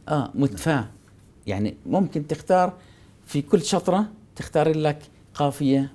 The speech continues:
Speaker 1: مناسبة حسب موسيقى الداخلية عندك، حسب ما أنت تريد أن ت-، أن تفصح عنه.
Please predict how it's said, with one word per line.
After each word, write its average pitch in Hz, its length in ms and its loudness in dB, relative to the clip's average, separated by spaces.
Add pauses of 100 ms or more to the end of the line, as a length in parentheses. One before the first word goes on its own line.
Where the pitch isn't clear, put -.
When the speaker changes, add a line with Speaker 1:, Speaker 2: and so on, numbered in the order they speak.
(120)
Speaker 1:
مناسبة 131 600 -2
حسب 160 380 -4 (840)
موسيقى 117 480 -2
الداخلية 127 600 -2
عندك، 104 300 -4 (680)
حسب 147 360 -6 (100)
ما 123 140 -2
أنت 170 560 -2 (340)
تريد 151 260 0
أن 135 220 -4
ت-، 135 200 -6 (260)
أن 123 140 -6
تفصح - 380 -8
عنه. - 140 -8